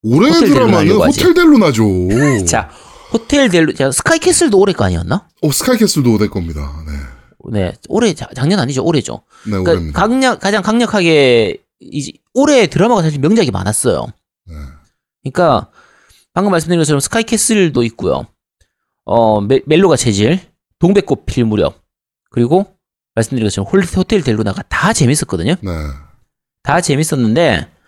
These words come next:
Speaker 2: 어, 제 개인적으로는 멜로가 체질이 최근 한 십 년간 드라마 중에서 최고였습니다.
Speaker 1: 아, 저는 호텔 델루나입니다.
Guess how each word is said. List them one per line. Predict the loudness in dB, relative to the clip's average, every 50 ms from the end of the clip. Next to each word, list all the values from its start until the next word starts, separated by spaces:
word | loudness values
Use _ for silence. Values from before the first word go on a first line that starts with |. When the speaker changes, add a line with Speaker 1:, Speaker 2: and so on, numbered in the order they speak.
| _ _ _ _ _ _ _ _ _
Speaker 2:
어, | -4 -2 0 2 2 2 2 2 2 2 2 4 4 4 4 2 2 0 -2 -2
제 | 0 0 0 0
개인적으로는 | 2 2 2 4 4 4 4 2 2 2 2 2 2
멜로가 | 4 4 4 4 2 2 0
체질이 | 0 -2 -2 -2 0 0 0 0 0
최근 | -2 -4 -4 -2 0 2 2 2 2 2 2 2 0
한 | 0 0 -2
십 | -2 0 2
년간 | 2 2 4 4 4 4 2 2 2 0 0 0 0
드라마 | 0 0 2 0 0
중에서 | -2 -4 -6 -6
최고였습니다. | -8 -6 -2 0 0 -2 -2 -6 -10 -8 -8 -8 -8
Speaker 1:
아, | -6 -4 -2 -2 -2 -2
저는 | -2 -2 0 2 2 2
호텔 | 0 0 0 0 0 0
델루나입니다. | 0 -2 -4 -6 -10 -12 -12 -14 -16